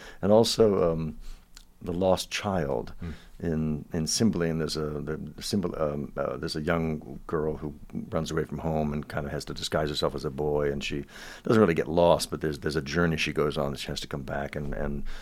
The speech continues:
Speaker 1: she thinks she loses her husband and has been killed, but it turns out he's not been killed, and they reunite at the end. Um, in The Tempest, uh, in the, uh, Winter's Tale, uh, excuse me, in Winter's Tale, there's a young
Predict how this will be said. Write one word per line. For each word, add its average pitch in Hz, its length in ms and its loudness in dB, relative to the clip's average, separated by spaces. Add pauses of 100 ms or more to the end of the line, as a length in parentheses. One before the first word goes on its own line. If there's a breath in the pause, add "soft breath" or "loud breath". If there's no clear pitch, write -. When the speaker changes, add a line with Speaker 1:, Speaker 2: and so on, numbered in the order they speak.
(140)
Speaker 1:
she - 200 -6
thinks - 420 -4
she 85 100 -2
loses 76 320 -2
her 73 140 -2
husband 82 480 4
and 73 100 0
has 67 80 -4
been 71 160 -4
killed, 90 320 2
but 73 100 -2
it 73 80 -4
turns 78 220 -2
out 76 80 0
he's 69 160 -4
not 87 180 4
been 82 160 -2
killed, 73 360 -2
and 76 340 -4
they 78 160 -4
reunite 78 480 -2
at 73 120 -6
the 73 140 -6
end. 71 300 -6 (500 loud breath)
Um, 69 600 -4
in 76 800 -4
The 78 100 -4
Tempest, - 800 0
uh, 82 140 2
in 90 260 2
the, 82 160 4
uh, - 20 0
Winter's 104 460 4
Tale, 76 320 0 (260)
uh, 62 240 -12
excuse - 320 -4
me, 80 120 0
in 87 100 0
Winter's 101 240 4
Tale, 80 220 2
there's 76 160 -2
a 80 120 -2 (180)
young 82 440 0